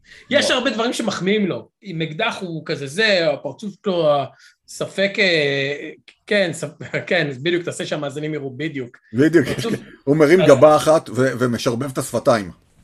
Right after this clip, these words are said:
Speaker 1: כן, הוא נראה קצת כמו יהודי מקריקטורות אנטישמיות,
Speaker 2: יס.
Speaker 1: נכון?
Speaker 2: כן.
Speaker 1: כאילו, מה-, ממש שלושים ותשע, שלושים ושמונה, אבל הוא כאילו, אז זה נותן לו נורא נופח ונורא אופי ונורא זה, הוא נהיה נורא קשוח פה, אבל,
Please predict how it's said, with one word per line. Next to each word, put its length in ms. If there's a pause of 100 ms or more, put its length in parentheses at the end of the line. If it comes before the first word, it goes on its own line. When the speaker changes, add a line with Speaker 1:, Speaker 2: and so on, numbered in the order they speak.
(380)
Speaker 1:
כן, 160
הוא 80
נראה 260
קצת 240
כמו 180
יהודי 300
מקריקטורות 720
אנטישמיות, 760 (640)
Speaker 2:
יס. 200
Speaker 1:
נכון? 340 (280)
Speaker 2:
כן. 220 (300)
Speaker 1:
כאילו, 200
מה-, 320
ממש 440
שלושים 280
ותשע, 380
שלושים 320
ושמונה, 400 (640)
אבל 260
הוא 160
כאילו, 360 (320)
אז 160
זה 80
נותן 200
לו 80
נורא 200
נופח 420
ונורא 260
אופי 280
ונורא 240
זה, 180 (340)
הוא 100
נהיה 140
נורא 200
קשוח 480
פה, 200 (420)
אבל, 560